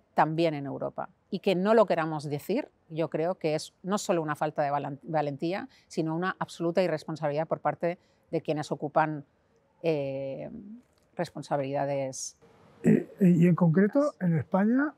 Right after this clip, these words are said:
Speaker 2: o en el País Valenciano, ¿hay algo que hacemos? ¿Hay alguna acción, aunque sea poca, que se hace a nivel estatal y a nivel autonómico?
Speaker 1: ¿Por la soberanía alimentaria?
Speaker 2: Sí.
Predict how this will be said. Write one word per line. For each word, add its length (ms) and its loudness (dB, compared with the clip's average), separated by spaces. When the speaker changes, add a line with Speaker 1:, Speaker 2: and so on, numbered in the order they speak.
Speaker 2:
o 400 -2
en 80 -2
el 80 0
País 200 2
Valenciano, 600 0
¿hay 180 4
algo 580 2
que 100 4
hacemos? 640 4
¿Hay 240 8
alguna 480 4
acción, 520 0
aunque 200 0
sea 200 2
poca, 420 -2
que 120 0
se 100 0
hace 240 4
a 60 4
nivel 320 4
estatal 500 0
y 60 0
a 60 -2
nivel 280 0
autonómico? 640 0
Speaker 1:
¿Por 140 8
la 80 10
soberanía 460 6
alimentaria? 560 4
Speaker 2:
Sí. 260 2